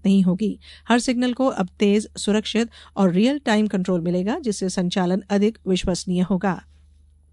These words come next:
केंद्रीय अन्वेषण ब्यूरो सीबीआई ने साइबर ठगी के खिलाफ चल रहे ऑपरेशन चक्र पांच के अंतर्गत आठ राज्यों में बयालीस स्थानों पर तलाशी ली है। ये तलाशी असम, पश्चिम बंगाल, बिहार, उत्तर प्रदेश, महाराष्ट्र,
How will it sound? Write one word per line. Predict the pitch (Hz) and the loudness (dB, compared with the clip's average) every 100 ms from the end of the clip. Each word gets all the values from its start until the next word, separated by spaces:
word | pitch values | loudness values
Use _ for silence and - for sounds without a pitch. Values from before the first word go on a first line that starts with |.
| _ _ _ - | _ _ _ -10
केंद्रीय | - 285 302 330 | 0 0 0 -2
अन्वेषण | 294 247 247 262 254 | 0 0 0 0 0
ब्यूरो | 247 247 254 | 2 2 0
सीबीआई | - 202 190 196 | 0 0 2 2
ने | 220 220 247 - - - | 2 2 0 -4 -20 -4
साइबर | - 240 262 | 2 2 2
ठगी | 302 262 233 | 0 0 0
के | 247 226 | -2 -2
खिलाफ | 220 214 | -2 -2
चल | 202 220 | -2 -2
रहे | 202 202 | 0 0
ऑपरेशन | - 185 190 180 196 | 0 0 0 0 -2
चक्र | 196 226 - 226 - - | 0 -2 0 -4 -4 -6
पांच | 190 240 - | -2 -2 -2
के | 220 | -4
अंतर्गत | 170 175 170 214 - - - | -2 -4 -4 -4 -4 -20 -10
आठ | - 214 285 | -2 -2 0
राज्यों | 247 214 220 | 0 2 2
में | 233 226 202 | 2 2 2
बयालीस | 180 185 | 0 -2
स्थानों | 180 214 196 196 | -2 -2 -2 0
पर | 208 214 - - | 0 0 0 -6
तलाशी | - 190 180 190 | -2 0 0 -2
ली | 185 | 0
है। | 190 202 170 - - - | 0 -2 -4 -18 -14 -2
ये | 254 | 0
तलाशी | 254 247 240 349 | 2 0 0 -2
असम, | 415 196 214 214 | 0 0 0 0
पश्चिम | 202 196 - 202 | -2 -2 0 0
बंगाल, | 196 190 202 208 | 0 0 0 -2
बिहार, | 202 185 190 190 | 0 0 2 0
उत्तर | - 190 190 | 0 -2 -2
प्रदेश, | 180 190 190 202 - | -2 0 2 0 0
महाराष्ट्र, | 190 185 190 185 - 220 | 0 0 2 -2 -2 -6